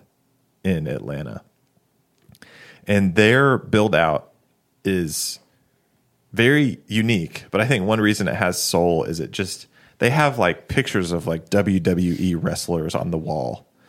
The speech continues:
And, like, it's very eclectic, and there's just, like, "Live, laugh, love," you know, signs on the wall or whatever.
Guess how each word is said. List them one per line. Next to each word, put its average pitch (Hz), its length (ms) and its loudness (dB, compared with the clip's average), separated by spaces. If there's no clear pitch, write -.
And, 92 240 2
like, 87 400 0
it's - 240 -2
very 107 320 2
eclectic, 92 800 -2
and 92 180 0
there's 85 200 0
just, - 240 -4
like, 82 360 -4
"Live, 101 280 4
laugh, 92 340 2
love," 87 640 0
you 117 120 2
know, 85 160 2
signs 87 540 0
on 87 140 2
the 85 80 0
wall 82 420 2
or 87 80 0
whatever. 82 440 -2